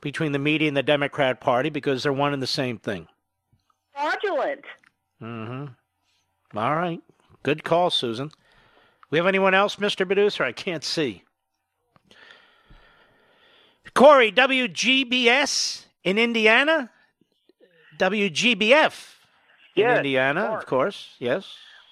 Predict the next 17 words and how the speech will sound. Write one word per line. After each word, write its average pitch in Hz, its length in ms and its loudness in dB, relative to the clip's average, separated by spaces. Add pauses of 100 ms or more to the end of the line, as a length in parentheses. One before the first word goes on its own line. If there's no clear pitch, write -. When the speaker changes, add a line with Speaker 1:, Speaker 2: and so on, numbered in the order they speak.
(120)
Speaker 3:
I'd 139 180 0
like 147 200 0
to 127 160 -18
start 160 300 2
by 151 240 2
saying 160 420 0 (100)
what 139 220 -2
an 135 60 -6
honor 151 360 0
it 147 80 -4
is 156 220 -2
to 127 100 -14 (120)
speak - 260 -4
to 143 100 -8
you, 147 280 0
Mister 147 320 0
Levin. 147 520 0